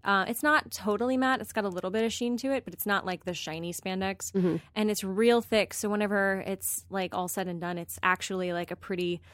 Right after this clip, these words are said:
Speaker 1: badass suit that can take, take a beating. Like, if you're gonna wear it, like, a hundred times, like,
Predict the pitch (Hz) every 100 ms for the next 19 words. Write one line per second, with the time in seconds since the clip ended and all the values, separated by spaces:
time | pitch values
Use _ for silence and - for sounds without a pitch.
0 | - - 202 190 190 170 - 247 233 190
1 | 202 196 202 185 - - - _ _ _
2 | - - 277 220 320 214 - 170 190 185
3 | 196 - 202 202 196 180 196 220 185 180
4 | 165 185 175 - 208 226 208 196 202 190
5 | 170